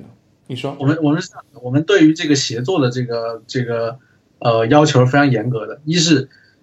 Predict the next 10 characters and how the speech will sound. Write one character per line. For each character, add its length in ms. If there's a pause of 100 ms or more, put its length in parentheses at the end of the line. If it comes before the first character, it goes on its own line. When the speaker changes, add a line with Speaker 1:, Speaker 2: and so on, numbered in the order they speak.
Speaker 2:
呃， 200
首 140
先 120
所 200
有 80
的 160
这 180
个 480 (140)
讨 240
论 280